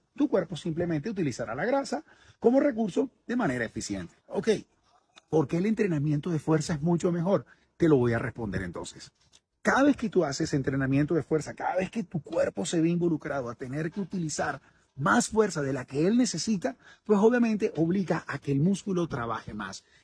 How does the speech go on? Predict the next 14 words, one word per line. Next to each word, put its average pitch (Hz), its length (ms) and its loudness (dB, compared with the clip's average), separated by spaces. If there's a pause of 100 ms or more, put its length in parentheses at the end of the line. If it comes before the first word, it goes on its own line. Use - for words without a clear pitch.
(140)
Este 127 280 2
músculo 170 420 2
se 117 160 -2
va 131 160 2
a 190 40 6
reconstruir 170 760 2 (200)
¿con 143 220 2
qué? 170 260 0 (140)
Con 101 180 -4
proteínas, 156 600 2
carbohidratos 127 720 -4
y 113 120 0
grasas 123 300 -2
principalmente. 92 880 -6